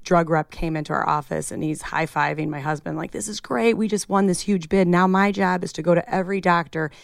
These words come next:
in this hospital system and lower the number that they prescribe cholesterol meds." And we were like, "You're kidding me." You know, a part of us was shocked. And then a p-, another part of us started thinking,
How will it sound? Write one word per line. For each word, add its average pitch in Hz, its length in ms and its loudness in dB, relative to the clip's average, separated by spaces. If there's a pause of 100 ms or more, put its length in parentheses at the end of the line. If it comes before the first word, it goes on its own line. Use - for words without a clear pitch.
(180)
in 185 140 2
this 180 160 4
hospital 165 380 -4
system 160 440 -4
and 151 200 -2
lower 165 260 6
the 165 100 2
number 160 320 0
that 151 140 -4
they 147 120 -2
prescribe 151 580 0
cholesterol - 480 -4
meds." - 320 -10 (420)
And 185 160 4
we 214 140 4
were 190 120 4
like, 160 240 0 (220)
"You're 262 160 -8
kidding - 340 2
me." - 220 0
You 226 60 4
know, 226 100 6
a 208 40 2
part 262 240 0
of 247 60 0
us 226 160 -2
was 185 100 -2
shocked. 190 340 2
And 208 80 -6
then 202 80 2
a 196 40 0
p-, 190 200 2
another 262 300 -2
part 185 240 2
of 180 80 0
us 180 220 2 (240)
started 220 280 0
thinking, 226 340 0